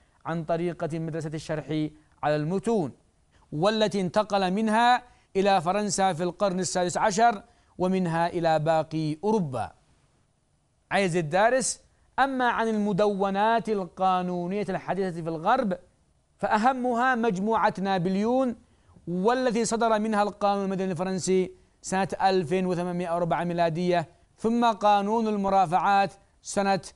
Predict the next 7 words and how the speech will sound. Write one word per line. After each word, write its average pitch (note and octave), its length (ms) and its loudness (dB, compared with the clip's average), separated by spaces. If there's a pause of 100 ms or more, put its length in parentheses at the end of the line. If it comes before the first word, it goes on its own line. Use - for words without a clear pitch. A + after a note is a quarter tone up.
(260)
ألف G3+ 320 2
وثمانمائة F#3+ 420 0
وستة F3 220 -6
ميلادية، F#3 680 0 (280)
وقانون F#3+ 380 0
التجاري F3+ 460 0
والبحري، F3+ 640 0